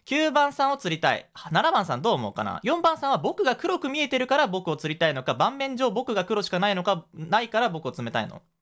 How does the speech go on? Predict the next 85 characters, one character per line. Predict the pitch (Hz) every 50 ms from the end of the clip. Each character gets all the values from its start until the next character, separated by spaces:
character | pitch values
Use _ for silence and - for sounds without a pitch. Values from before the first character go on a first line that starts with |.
| _ _ _ - - - _ _ _ -
う | 123
ん、 | 131 123 120 123
僕 | 151 220 247 277
が | 240 220 180
村 | 180 220 254
に | 233 208
見 | 196
え | 196 180
て | 180
る | 160
ん | 151
だ | 139
っ | -
た | 131
ら | 123 143
四 | 175 190 190
番 | 196 190 -
さ | 190 175
ん | 170
も | 170 175
新 | - - 202 202 190
ロ | 196
ー | 175
ル | 170 151
あ | 180
る | 175
な、 | 170 170 170 160
み | 143
た | - 123
い |
な | 120
こ | 117 117
と | 113
言 | 113 113
っ | -
て | 214
ほ | 208
し | 208 -
か | 151
っ | 135
た | - 107
け | - 104
ど | 110 107
な。 | 107 104 104 - _ _ _ - _ _ -
僕 | 196 214 -
が | 240 233
村 | 220 226 226
な | 220 202
の | 180 165
で | 185
今 | 180 180
日 | 208
は | 160 139
九 | - 233 269 262
番 | 226 214
さ | - 190 185
ん |
に | 190 175
行 | 160
っ |
て | - 120
ほ | 107
し | - -
い。 | 113 101 - - _ _ _ _ _ _ _ _ _ _ _ _ _ -
あ | - 139 135
の | 131 127 123 123 123 120
ー、 | 120
僕 | 131 190 220 - 339 330
ロ | 330 339 339
ー | 285
だ | 214 175
っ |
た | - 147
場 | 131 127 127
合 | 127
に | 123 120 135
四 | 190 247 254
番 | 247 240 240
さ | 220 233 202
ん | 196
っ | -
て、 | - 190 143 101 - _ _ _ _ _ _ _ _ -
思 | 143 165 240
い |
っ | 269